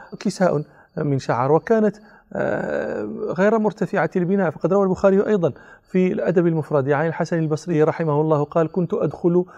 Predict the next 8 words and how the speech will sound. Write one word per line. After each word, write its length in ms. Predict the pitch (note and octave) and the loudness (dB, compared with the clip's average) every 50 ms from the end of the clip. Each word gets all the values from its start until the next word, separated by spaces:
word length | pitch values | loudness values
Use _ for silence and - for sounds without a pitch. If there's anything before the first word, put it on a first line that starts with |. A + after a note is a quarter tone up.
| - - _ | -20 -12 _
بيوت 360 | D3 C#3 E3 F#3 F#3+ F3+ - | 2 4 4 4 4 2 2
أزواج 440 | - - D3+ C#3+ E3 F3+ F3+ E3 D#3+ | 2 0 2 2 4 2 2 2 2
النبي 520 | F#3 E3+ D#3+ D#3 D3 D3 D3+ C#3+ C#3 C3+ B2+ | 0 0 0 0 0 0 -4 -4 -2 -4 -4
صلى 300 | - - F3 D#3+ D#3+ E3 | 0 0 0 2 2 2
الله 360 | E3 E3 E3 E3 D#3 D#3 C#3+ | 2 2 2 2 2 2 2
عليه 180 | D3 D#3+ D#3+ | 2 2 0
وسلم 260 | D3+ D3+ - E3 D#3+ D#3 | 0 -2 -2 -2 -2 -2
في 360 | - F3 E3 D#3+ D#3+ - | 0 0 2 2 0 -2